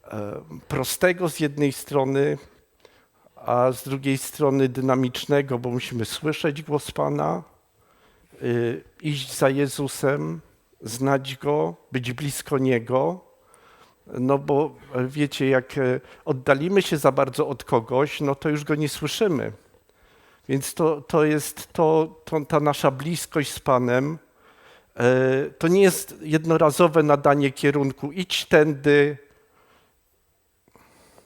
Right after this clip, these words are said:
z Bogiem”. Nie, to jest pójście z Jezusem, z osobą, która jest nam bliska. Jezus objawiał nam swo-, objawia nam swoje drogi.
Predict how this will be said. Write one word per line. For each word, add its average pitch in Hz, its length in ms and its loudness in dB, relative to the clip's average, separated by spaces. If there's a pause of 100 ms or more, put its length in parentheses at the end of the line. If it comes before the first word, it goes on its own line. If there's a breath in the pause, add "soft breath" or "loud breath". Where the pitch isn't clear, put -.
(320 soft breath)
z 113 100 -12
Bogiem”. 107 360 -2 (880 soft breath)
Nie, 151 200 -2
to - 200 -6
jest 131 140 -2
pójście 170 500 -4
z 131 80 -6
Jezusem, 131 640 0 (140)
z - 260 -16
osobą, 120 720 -4 (680 loud breath)
która 131 300 0
jest 143 300 -6
nam 131 160 0
bliska. 135 720 -2 (1080 soft breath)
Jezus 139 340 0
objawiał 135 680 0
nam 117 220 -2
swo-, - 380 -8
objawia 139 500 2
nam 123 160 -2
swoje 117 340 -4
drogi. 113 520 -4